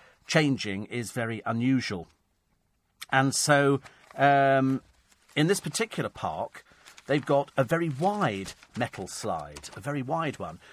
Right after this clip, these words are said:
And on the hottest day of the year, it was very, very, very, very hot. And so the mother, who was not supervising her little girl properly, uh, suddenly realises when this girl starts screaming that she's put her hand on a boiling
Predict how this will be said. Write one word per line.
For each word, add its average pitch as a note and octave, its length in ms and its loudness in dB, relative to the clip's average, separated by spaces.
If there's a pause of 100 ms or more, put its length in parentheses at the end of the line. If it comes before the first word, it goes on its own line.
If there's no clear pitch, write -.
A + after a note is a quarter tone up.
(160)
And B2+ 100 0
on D3 80 2
the C#3 60 -6
hottest - 400 -2
day F#2 120 -8
of F2 100 -14
the G#2 100 -10
year, D3+ 380 0 (300)
it C#3+ 140 -10
was C3 160 -6
very, C3+ 380 -4
very, B2 340 -8
very, A#2+ 340 -8
very A2 320 -10
hot. - 440 -4 (340)
And C3+ 100 -4
so D3+ 200 2
the D3 80 2
mother, D3+ 420 4
who C3+ 100 -2
was G#2+ 160 -6
not D3+ 280 0
supervising F#2+ 640 -6
her G2+ 160 -8
little A2 240 -10
girl G#2+ 240 -6
properly, B2 500 -2 (420)
uh, C#3+ 380 2
suddenly E3 320 2
realises B2 560 0
when C3 100 -6
this C3+ 140 -6
girl C3+ 240 -2
starts A#2+ 320 -4
screaming B2 720 -6 (320)
that D3+ 120 -6
she's E3+ 160 -2
put - 180 -6
her C3+ 120 0
hand F#2+ 440 -4
on C3 100 -2
a C3 40 -4
boiling B2 600 -4